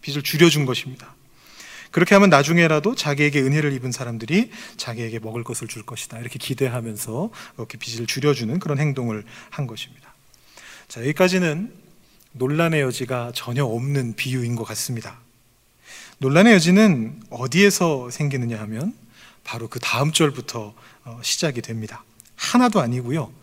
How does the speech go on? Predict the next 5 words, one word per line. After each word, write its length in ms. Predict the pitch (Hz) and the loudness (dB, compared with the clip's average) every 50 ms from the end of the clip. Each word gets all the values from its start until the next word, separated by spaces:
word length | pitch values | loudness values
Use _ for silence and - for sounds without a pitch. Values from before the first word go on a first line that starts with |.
| - - - - - - _ _ - | -20 -20 -20 -20 -20 -20 _ _ -10
여러 320 | 113 107 113 131 165 208 | -8 -4 0 2 4 4
가지 460 | 202 - 190 170 147 - 139 127 139 156 | 6 6 4 4 4 0 -4 -4 -4 -2
논란거리들이 960 | 135 113 117 123 120 117 107 - 107 104 107 95 101 104 127 165 202 220 - - - - - - | -2 -2 -2 -2 -4 -4 -6 -8 -8 -8 -8 -8 -6 -2 0 0 0 0 -2 -8 -20 -20 -20 -16
생겨나게 720 | - - - 202 190 170 151 135 117 113 113 113 113 110 117 | -4 2 4 4 4 4 2 0 -2 -4 -6 -8 -6 -8 -8
됩니다. 440 | 110 - 120 117 113 107 95 90 | -10 -8 -8 -8 -8 -8 -10 -14